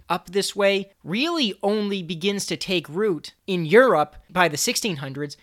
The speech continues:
and really only spreads to the rest of the world by the twentieth century. So the state as the primary organizing structure for territory is a fairly new phenomenon in human history. And while it seems sort of natural, just intuitive, that of course the world is structured this way,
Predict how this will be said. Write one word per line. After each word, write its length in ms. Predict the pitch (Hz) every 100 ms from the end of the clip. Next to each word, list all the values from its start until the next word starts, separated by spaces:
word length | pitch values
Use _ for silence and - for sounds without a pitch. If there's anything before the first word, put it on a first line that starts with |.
| _
and 140 | 202 196
really 260 | 294 285
only 180 | 233 202
spreads 500 | - - 202 202 175
to 140 | -
the 80 | 170
rest 220 | 165 208
of 40 | 160
the 80 | 160
world 440 | 185 220 160 151 _
by 260 | - 185 185
the 100 | 160
twentieth 460 | - 214 208 156 -
century. 520 | 208 202 - - - _ _
So 260 | - 240
the 160 | 220 196
state 580 | - - 285 320 294 -
as 480 | 208 214 214 208 170 - -
the 200 | 175 180
primary 540 | - 233 254 220 190 -
organizing 640 | 190 202 214 208 202 214
structure 720 | 196 - 202 196 - 208 202 -
for 260 | - 185 151
territory 640 | - 202 208 202 214 214 - _
is 160 | 262 214
a 80 | 214
fairly 600 | - 320 370 359 233 190
new 320 | 196 214 220
phenomenon 720 | - 175 196 190 139 123 127 -
in 140 | 175
human 260 | 175 196 151
history. 480 | 175 - 123 95 - _
And 280 | 214 214 196
while 220 | 220 220
it 100 | 208
seems 300 | - 269 262
sort 240 | - 262 190
of 80 |
natural, 600 | 165 185 220 233 - 147
just 200 | 135 175
intuitive, 480 | 180 160 240 240 175
that 100 | 165
of 140 | 151 -
course 360 | - 240 220
the 120 | -
world 260 | 160 156 139
is 60 | 139
structured 400 | 156 139 151 139
this 200 | 139 143
way, 280 | 135 131